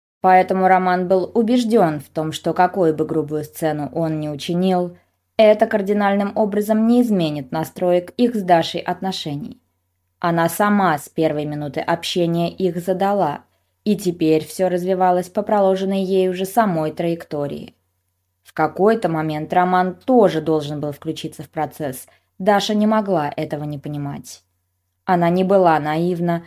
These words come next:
в этом директор спецотдела не сомневался. За свою бурную жизнь он и на наивность насмотрелся, так что знал её в лицо. Просто Роман Чернышов был сделан не из того теста,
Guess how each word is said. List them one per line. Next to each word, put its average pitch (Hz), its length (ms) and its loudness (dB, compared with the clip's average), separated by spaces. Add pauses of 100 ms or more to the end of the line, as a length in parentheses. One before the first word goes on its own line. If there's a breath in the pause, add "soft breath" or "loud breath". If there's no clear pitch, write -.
(160 loud breath)
в 214 140 -2
этом 214 260 2
директор 190 380 0
спецотдела 185 680 0
не 180 300 0
сомневался. 170 760 -8 (640)
За 180 120 -2
свою 180 300 2
бурную 160 460 -2
жизнь 175 480 -2 (200 loud breath)
он 196 220 2
и 208 180 -2
на 208 100 4
наивность 208 600 2
насмотрелся, 147 840 -10
так 175 260 2
что 202 160 -6
знал 165 300 0
её 156 280 -4
в 151 60 -10
лицо. 156 440 -8 (1000)
Просто 269 400 4
Роман 233 380 4
Чернышов 220 560 -2
был 208 180 0
сделан 220 500 2
не 220 160 0
из 220 120 -6
того 190 340 2
теста, 180 640 -4